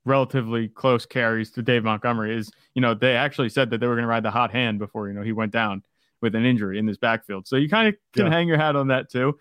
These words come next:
Speaker 1: Um, he's, he looked really good. I think you just gotta kick the tires on him. I think there's no reason to leave him on the waiver wire. Somebody else could pick him up and benefit from
Speaker 2: Right.
Speaker 1: him. I would just,
Speaker 2: Exactly.
Speaker 1: just see what you can get with Khalil Herbert. The, it's a move. You're not gonna get hurt,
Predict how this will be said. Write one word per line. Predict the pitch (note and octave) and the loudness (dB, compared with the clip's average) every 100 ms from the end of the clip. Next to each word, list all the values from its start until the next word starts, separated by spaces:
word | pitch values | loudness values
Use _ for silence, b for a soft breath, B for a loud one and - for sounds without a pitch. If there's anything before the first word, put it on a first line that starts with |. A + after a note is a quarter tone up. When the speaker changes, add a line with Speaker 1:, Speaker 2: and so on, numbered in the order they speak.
| b b | b b
Speaker 1:
Um, | A2+ A2 G2+ G#2 - | 2 4 2 -2 -4
he's, | E3+ E3 | 0 0
he | D3 E3 | 2 2
looked | D3+ G3+ - | 2 0 -2
really | A2 C3+ D#3 | -4 0 2
good. | C3 C3 D3+ D3+ | 2 2 0 0
I | C3 | -2
think | D#3+ D#3 | -2 -2
you | |
just | D#3 D#3 | -2 2
gotta | E3 C3+ | 2 2
kick | D#3 C#3+ | 0 -2
the | |
tires | C3 B2 B2+ C3+ | 0 0 2 2
on | C#3 B2+ | 0 0
him. | B2+ B2 _ _ - | -2 -4 _ _ -4
I | A#2 | 0
think | A#2 C3 | 0 -2
there's | A#2+ | -2
no | B2 | -2
reason | B2+ A2+ A2 | 0 -2 -4
to | |
leave | A2 A#2+ | -4 -2
him | B2 A#2 A2 _ | -2 -2 -4 _
on | - A#2 | -2 -2
the | G#2+ | 0
waiver | A2 A2+ A2+ | 0 0 0
wire. | A2+ A#2 | 2 2
Somebody | B2+ A#2+ A2+ | 0 0 0
else | A2+ | -2
could | A#2 | -8
pick | A2 | -6
him | A2+ | -2
up | A#2 G#2+ | -2 -2
and | G#2+ G2+ | -4 -4
benefit | A#2 A2+ G#2 A#2 | -2 -2 -2 -6
from | - | 0
Speaker 2:
Right. | B2+ | 0
Speaker 1:
him. | A2+ G#2+ b b b - | 0 -4 b b b -2
I | A2+ | 2
would | D#3 D3 | 4 4
just, | B2+ G#2+ | 2 0
Speaker 2:
Exactly. | G2+ G2 _ | -2 -10 _
Speaker 1:
just | D#3 C#3+ | -4 -2
see | - F#3 | 2 2
what | F3 | 4
you | E3+ D3 | 2 0
can | C#3 | 2
get | C3+ B2 | 0 0
with | - | -4
Khalil | C3+ A#2+ | -4 -2
Herbert. | A2+ A2 G#2+ G#2 | -2 -2 -2 0
The, | C3+ C3+ - | 0 0 -6
it's | D3 C#3 | -2 2
a | |
move. | C#3+ E3+ F#3 F3+ E3+ | 4 8 6 4 0
You're | D3 | 0
not | D3 D#3 | 2 2
gonna | D#3+ | 2
get | D3+ A#2+ | 2 0
hurt, | A#2 C#3 E3 | 2 2 2